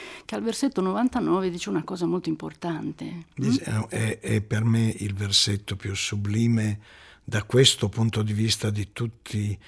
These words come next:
Speaker 2: i versetti dei libri sacri. È quello che dice, se, eh, più o meno, io vado a braccio, il
Speaker 1: Mm.
Speaker 2: professor Mandel direbbe meglio di me sicuramente, ma proverò. Se Allah avesse voluto fare di tutti gli uomini dei credenti,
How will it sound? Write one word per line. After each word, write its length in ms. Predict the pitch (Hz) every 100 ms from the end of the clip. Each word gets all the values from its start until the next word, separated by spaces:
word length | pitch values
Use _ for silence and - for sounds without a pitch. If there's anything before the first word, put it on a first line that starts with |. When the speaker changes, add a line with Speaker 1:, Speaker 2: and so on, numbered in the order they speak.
| - -
Speaker 2:
i 80 |
versetti 560 | 101 104 101 117 110 113
dei 180 | 104 101
libri 300 | 98 95 98
sacri. 640 | - 98 90 - 87 87 - - - - -
È 140 | - 95
quello 320 | 113 117 117
che 140 | 110 107
dice, 360 | 113 110 110
se, 340 | 107 107 110 -
eh, 300 | - 101 98
più 220 | - 104
o 120 | 95
meno, 340 | 98 117 117 107
io 140 | 104
vado 240 | 104 101
a 60 | 98
braccio, 360 | 104 107 107 107
il 60 |
Speaker 1:
Mm. 40 | 175
Speaker 2:
professor 420 | - 110 - 104
Mandel 320 | 104 101 98
direbbe 380 | 98 95 98 95
meglio 280 | 92 92 92
di 120 | 90
me 180 | 90 90
sicuramente, 760 | - 101 98 95 113 123 101
ma 220 | 104 107 104 - -
proverò. 520 | - 113 113 107 98 - - - -
Se 400 | - - 127 -
Allah 640 | 120 117 117 131 131 104 -
avesse 400 | 107 117 113 113
voluto 480 | 110 123 127 - 110
fare 400 | 123 117 117 104
di 220 | 101 -
tutti 360 | 147 143 117
gli 40 | 113
uomini 380 | 120 120 120 110
dei 220 | 107 107
credenti, 800 | 104 104 104 110 123 127 -